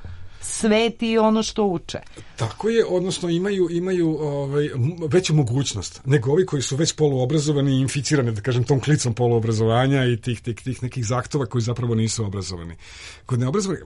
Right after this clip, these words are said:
Speaker 2: ali pazite, to nije tek tako načelna priča. Ja znam iz profesure dok sam držao, znate, nemate vi problem sa onima koji su, koji su neučeni, nego sa
Speaker 1: A
Speaker 2: onima koji
Speaker 1: željni
Speaker 2: su loše
Speaker 1: znanja.
Speaker 2: učeni. Tako je.
Speaker 1: Da.
Speaker 2: A oni koji su pogrešno učeni, to, to, to ne ispravi više niko.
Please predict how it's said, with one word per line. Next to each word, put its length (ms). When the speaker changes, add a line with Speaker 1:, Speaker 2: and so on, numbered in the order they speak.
Speaker 2:
ali 140
pazite, 260
to 160
nije 240
tek 260
tako 520
načelna 680
priča. 400
Ja 60
znam 180
iz 100
profesure 520
dok 160
sam 140
držao, 340
znate, 240
nemate 440
vi 120
problem 380
sa 140
onima 300
koji 300
su, 340
koji 160
su 120
neučeni, 580
nego 160
sa 100
Speaker 1:
A 40
Speaker 2:
onima 260
koji 100
Speaker 1:
željni 160
Speaker 2:
su 80
loše 140
Speaker 1:
znanja. 200
Speaker 2:
učeni. 280
Tako 260
je. 60
Speaker 1:
Da. 220
Speaker 2:
A 60
oni 160
koji 140
su 100
pogrešno 460
učeni, 240
to, 140
to, 180
to 220
ne 300
ispravi 340
više 280
niko. 320